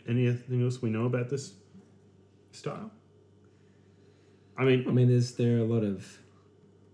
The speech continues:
Speaker 2: styles for it. I mean, yeah, the first, first known use of the word stout for a beer was in a document dated sixteen seventy-seven, found in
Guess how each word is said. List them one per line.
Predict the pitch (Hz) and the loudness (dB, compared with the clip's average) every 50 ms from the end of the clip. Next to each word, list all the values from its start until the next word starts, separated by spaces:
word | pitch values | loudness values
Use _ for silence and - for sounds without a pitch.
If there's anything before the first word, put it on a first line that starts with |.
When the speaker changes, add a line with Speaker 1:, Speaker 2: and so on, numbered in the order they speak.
| - _ _ _ _ _ _ _ _ _ _ _ 98 _ _ _ _ _ - - _ _ _ - - - | -20 _ _ _ _ _ _ _ _ _ _ _ _ _ _ _ _ _ -20 -20 _ _ _ -20 -20 -20
Speaker 2:
styles | - - - 104 95 90 85 85 - - - - | -20 -14 -10 -10 -8 -8 -10 -10 -12 -14 -10 -4
for | - 123 127 107 98 131 | -2 0 0 0 -2 -4
it. | 156 - - | -8 -10 -10
I | - | -8
mean, | 101 101 98 98 98 98 95 104 127 - - - - _ _ _ _ _ _ _ - - - - - - _ _ | -6 -4 -4 -4 -4 -6 -6 -8 -10 -14 -20 -20 -20 _ _ _ _ _ _ _ -20 -20 -20 -20 -20 -20 _ _
yeah, | - 208 180 | -8 -2 0
the | - | 2
first, | 196 175 147 139 127 - | 4 6 6 6 8 8
first | 190 175 175 165 170 | 8 8 6 4 4
known | 170 156 151 151 147 143 | 4 4 4 4 4 4
use | 135 139 156 - - - - - - - - | 2 0 0 -2 -6 -14 -16 -18 -20 -12 -6
of | - 123 127 135 - | -2 -2 -2 -2 -2
the | - 147 | -2 -2
word | 135 143 143 147 151 | 0 0 0 0 0
stout | - - 151 147 139 - | -2 -2 -2 -2 -4 -4
for | - 156 | -4 -4
a | 151 | -2
beer | 151 170 185 196 | -2 -4 -6 -4
was | 160 113 101 | -4 -4 -4
in | 110 98 | -2 -4
a | |
document | 98 - 113 110 - - 107 101 98 | -4 -4 -4 -6 -4 -6 -6 -4 -4
dated | 98 98 95 95 98 | -6 -6 -6 -8 -10
sixteen | - - - - - 92 92 | -12 -14 -12 -12 -10 -10 -10
seventy-seven, | - - 104 92 101 98 95 - - 101 101 117 151 160 | -8 -8 -8 -6 -4 -4 -6 -6 -6 -6 -4 -4 -4 -6
found | - - 101 98 98 | -4 -4 -4 -4 -4
in | 98 95 90 | -6 -6 -6